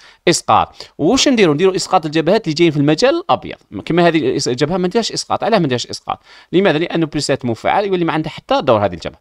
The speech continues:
إذا نديروا إسقاط الجبهات الصاعدة، وكما راكم تلاحظوا لازمنا نروحوا الأولوية الثانية. هاي يا جماعة،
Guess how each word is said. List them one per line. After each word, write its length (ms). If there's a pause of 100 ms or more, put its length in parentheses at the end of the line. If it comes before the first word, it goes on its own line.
إذا 160
نديروا 300
إسقاط 300
الجبهات 560 (200)
الصاعدة، 460
وكما 200
راكم 120
تلاحظوا 360
لازمنا 300
نروحوا 200
الأولوية 640
الثانية. 460
هاي 60
يا 60
جماعة، 240